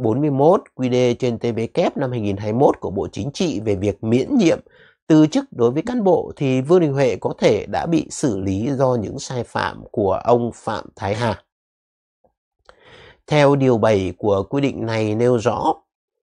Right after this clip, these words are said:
thứ nhất là miễn nhiệm đối với người đứng đầu khi để cho cơ quan đơn vị thuộc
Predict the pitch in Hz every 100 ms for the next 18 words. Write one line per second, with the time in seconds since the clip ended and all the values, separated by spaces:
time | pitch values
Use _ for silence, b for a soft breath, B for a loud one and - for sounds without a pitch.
0 | _ 196 214 262 - 131 123 120 - 226
1 | 175 85 120 107 135 127 113 233 156 107
2 | 107 156 147 117 110 143 135 127 101 95
3 | 131 127 123 120 117 123 113 101 - 104